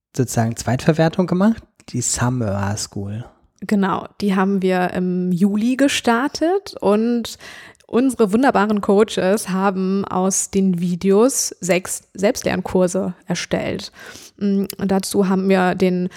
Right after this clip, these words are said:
Speaker 2: äh, Campus, äh, entwickelt, quasi eine Plattform, wo man sich jetzt auch immer noch anmelden kann und wo man sich, ähm, genau, die Kurse anschauen kann und dort sehr interaktiv die Themen nochmal aufarbeiten kann, selbst lernen kann und gucken kann,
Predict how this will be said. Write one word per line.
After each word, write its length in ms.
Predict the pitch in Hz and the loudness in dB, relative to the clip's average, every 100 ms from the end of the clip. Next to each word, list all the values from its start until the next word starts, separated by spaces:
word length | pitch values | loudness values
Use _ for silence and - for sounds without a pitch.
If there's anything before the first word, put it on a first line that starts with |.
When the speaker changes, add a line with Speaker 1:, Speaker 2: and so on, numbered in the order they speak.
| - - | -14 -2
Speaker 2:
äh, 180 | 180 175 | -2 0
Campus, 520 | - 359 262 262 - | -2 2 2 2 0
äh, 240 | 214 214 | 2 4
entwickelt, 680 | - 214 196 226 214 214 - | 4 2 2 2 4 4 0
quasi 280 | - 185 185 | -2 0 2
eine 180 | 190 196 | 2 2
Plattform, 800 | - 240 - 180 185 190 190 185 | 0 -2 -2 2 2 2 2 0
wo 300 | 185 185 185 | -2 -2 0
man 240 | 175 180 170 | 0 0 -2
sich 180 | 175 | -6
jetzt 200 | - - | -10 -12
auch 100 | - | -12
immer 220 | - 196 185 | -4 0 0
noch 160 | 185 | -2
anmelden 440 | - 214 175 170 180 | -2 0 0 0 -4
kann 280 | - 185 269 - - | -4 -4 -6 -14 -6
und 240 | - 330 - | 0 2 2
wo 80 | |
man 320 | 190 185 190 190 | 2 2 0 0
sich, 320 | 190 185 - | -2 -2 -2
ähm, 300 | 190 185 196 | 0 0 0
genau, 380 | 262 226 165 190 _ _ - _ _ - | 2 2 0 -4 _ _ -20 _ _ -14
die 80 | 196 | 0
Kurse 260 | 285 254 | 2 4
anschauen 360 | 180 220 214 202 | 2 0 0 0
kann 340 | 220 196 196 | 0 0 0
und 240 | - 196 185 | -2 -4 0
dort 420 | 180 180 - - _ _ _ _ | 0 0 -2 -16 _ _ _ _
sehr 240 | - 208 | 2 4
interaktiv 960 | 196 214 196 185 - - 208 202 - - - | 4 2 0 -2 -6 -2 0 0 -4 -18 -8
die 120 | 180 | -4
Themen 400 | - 202 185 180 | 2 4 4 2
nochmal 600 | 180 170 180 175 180 180 - _ _ _ _ _ | -2 0 0 2 0 -2 -6 _ _ _ _ _
aufarbeiten 540 | 185 185 175 190 - | -2 0 0 -2 -4
kann, 340 | 185 185 185 180 | -2 0 0 -4
selbst 400 | - 190 185 - | 2 2 2 -2
lernen 280 | 185 180 185 | 0 2 0
kann 360 | - 180 185 180 | 0 0 0 0
und 160 | 190 | -4
gucken 220 | - 196 | -4 -4
kann, 300 | 190 185 185 | 0 0 0